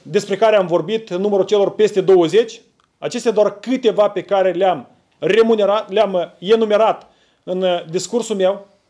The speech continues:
Sunt încrezător că împreună cu tinerii noștri Republica Moldova are viitor. Fac un apel către toți tinerii din țara noastră care sunt neîndreptățiți,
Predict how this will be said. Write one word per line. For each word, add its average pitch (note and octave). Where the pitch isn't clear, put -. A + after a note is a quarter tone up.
Sunt C4+
încrezător B3
că A#3
împreună G3+
cu F3+
tinerii A3
noștri G3+
Republica F#3
Moldova F#3
are F3
viitor. D#3+
Fac B3+
un B3+
apel A#3+
către G3+
toți A3+
tinerii A#3+
din E3
țara G3+
noastră F3+
care A#3
sunt B3
neîndreptățiți, A#3